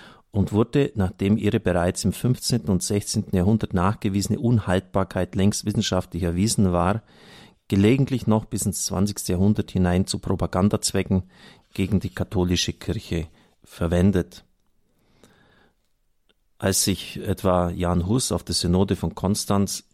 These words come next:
diese endete vierzehnhundertsiebzehn, es war ein Konzil, auf das Pontifikat der Päpstin Johanna berief, wurde ihm nicht widersprochen.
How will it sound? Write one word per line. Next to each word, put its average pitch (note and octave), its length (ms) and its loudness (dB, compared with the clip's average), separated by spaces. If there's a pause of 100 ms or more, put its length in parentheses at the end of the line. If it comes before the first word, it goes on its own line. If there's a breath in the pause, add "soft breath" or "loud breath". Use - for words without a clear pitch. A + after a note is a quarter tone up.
(220)
diese F2 260 -6
endete E2+ 520 -2 (840 soft breath)
vierzehnhundertsiebzehn, - 1040 -2
es - 160 -4
war D#2+ 140 -4
ein D#2 160 -6
Konzil, G2+ 540 0 (520 loud breath)
auf - 140 -6
das - 160 -2
Pontifikat G#2 880 -2
der F#2+ 60 -2
Päpstin - 460 -4
Johanna F#2+ 360 2
berief, F#2 560 -4 (520 loud breath)
wurde A2 240 0
ihm F#2+ 140 4
nicht G2+ 280 2
widersprochen. F#2 760 -2